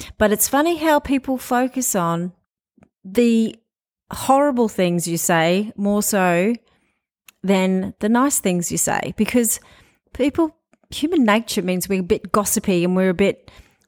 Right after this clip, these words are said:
we, we kind of have our ear out for the bad news. It's like the drama. It's like watching the news. You're looking for the car crash.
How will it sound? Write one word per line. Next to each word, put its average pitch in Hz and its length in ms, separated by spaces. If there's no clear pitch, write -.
we, 190 200
we 220 100
kind 226 220
of 208 60
have 196 180
our 190 180
ear 214 220
out 175 220
for 202 60
the 180 80
bad 185 360
news. 135 480
It's - 200
like 196 280
the 202 100
drama. 196 540
It's 131 180
like 180 220
watching 190 320
the 180 60
news. 185 380
You're 175 120
looking 180 200
for - 120
the 170 160
car 185 260
crash. - 480